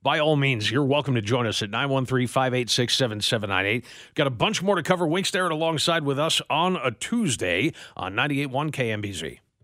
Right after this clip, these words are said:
Ten twenty-one now the time. John Grayson here with you. Wink Starrett alongside. Uh, we're gonna lighten things up here in just a minute. I do wanna let you know, though, uh, on yet another very, very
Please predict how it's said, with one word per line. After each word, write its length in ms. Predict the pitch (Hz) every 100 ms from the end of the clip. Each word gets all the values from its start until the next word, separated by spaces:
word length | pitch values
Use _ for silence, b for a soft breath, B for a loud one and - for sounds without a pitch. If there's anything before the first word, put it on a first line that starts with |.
| _ _ _ _ _ _ _ -
Ten 140 | 269
twenty-one 400 | 175 208 185 196
now 140 | 185
the 80 | 165
time. 260 | 143 185 175
John 220 | 185 180
Grayson 300 | 170 165 156
here 60 | 170
with 140 | 175
you. 80 | 190
Wink 160 | 202
Starrett 300 | - 208 190
alongside. 800 | 180 180 180 147 - 175 180 202
Uh, 260 | 185 180 208
we're 160 | 240 277
gonna 140 | 339
lighten 260 | 285 247 170
things 260 | 202 160
up 160 | 180 123
here 220 | 170 151
in 160 | 160 151
just 260 | 170 156
a 40 | 151
minute. 260 | 151 135
I 60 | 139
do 220 | 127 196
wanna 160 | 262 190
let 240 | 170 151
you 80 | 160
know, 160 | 156 135
though, 300 | 123 123 139
uh, 420 | 127 120 110 110 135
on 300 | 143 147 131
yet 280 | 123 170
another 440 | 151 143 151 143 127
very, 580 | 107 101 131 180 156 123
very 560 | 104 147 123 107 98